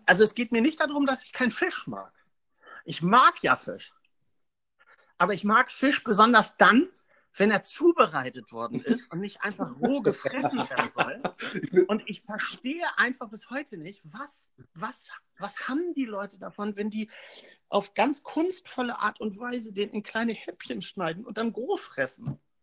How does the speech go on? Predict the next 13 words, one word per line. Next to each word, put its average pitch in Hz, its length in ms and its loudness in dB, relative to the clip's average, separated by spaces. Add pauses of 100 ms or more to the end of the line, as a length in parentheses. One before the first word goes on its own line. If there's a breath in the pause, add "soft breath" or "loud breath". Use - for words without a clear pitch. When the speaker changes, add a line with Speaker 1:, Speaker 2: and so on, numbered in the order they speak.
(440)
Speaker 2:
Also, 139 260 0 (320 soft breath)
um 127 160 2
ehrlich 190 240 6
zu 117 140 -18
sein, 110 320 -6 (640 loud breath)
wir 110 100 -4
haben, 220 220 -2 (160)
das 214 160 2
ist, - 240 -8
ist 135 220 -4
kein 139 200 0
Scheiß, 98 380 -8
ne? 131 140 -10